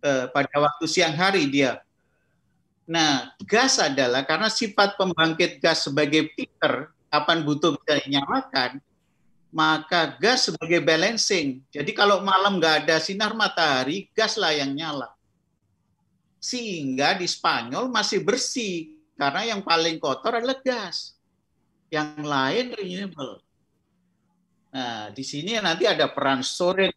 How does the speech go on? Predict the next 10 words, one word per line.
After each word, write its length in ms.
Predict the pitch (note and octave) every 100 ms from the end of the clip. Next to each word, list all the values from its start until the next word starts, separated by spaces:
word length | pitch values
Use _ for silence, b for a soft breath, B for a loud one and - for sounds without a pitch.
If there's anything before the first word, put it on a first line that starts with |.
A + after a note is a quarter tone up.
| -
dan 160 | C3 B2+
seterusnya. 480 | - C3 B2 C3 B2+
Yang 180 | C#3
flexibility 800 | C#3 F3+ - G3+ E3+ D#3+ E3 - F3
tadi 240 | E3+ F3+
kayak 240 | F#3+ D#3+ C3+
gini. 280 | C3+ B2+ A#2 _ _ _ _ _ _ _
Jadi 180 | - D3+ E3+
dilihat 720 | D#3+ C#3+ D3+ F3 G3+ - -
hourly 720 | C#3+ D3+ D#3 D3+ D3+ D3 A#2+